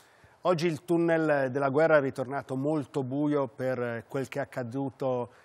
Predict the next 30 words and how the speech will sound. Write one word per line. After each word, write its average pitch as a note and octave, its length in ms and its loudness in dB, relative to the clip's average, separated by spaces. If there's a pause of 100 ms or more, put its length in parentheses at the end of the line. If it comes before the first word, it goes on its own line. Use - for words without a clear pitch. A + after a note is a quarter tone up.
(280)
in A#2+ 180 -8
una A#2 680 -6 (320)
città B2 680 -2
dell'est, A#2+ 720 -6
molto C3 340 -6
vicina A#2+ 760 -4
a A#2 100 -8
Donetsk, A#2 840 -10 (120)
a - 100 -16
quella B2+ 380 -6 (180)
zona C3+ 260 -2
del B2+ 200 -4
Donbass B2 680 0
che C3 220 -10
è C3 40 -8
l'origine, B2+ 680 -4 (440)
eh, A#2+ 300 -8
di A#2+ 120 -6
tutte C#3+ 280 -4
le C3 100 -2
tensioni C3 720 -4 (300)
tra C3 180 -4
Ucraina B2+ 880 -6
e B2+ 160 -12
Russia. A2 480 -12 (200)
Lì, E3+ 300 0 (420)
alla B2+ 220 -2
stazione C3+ 680 -2
di A2 1040 -6
Kramatorsk, D3 720 0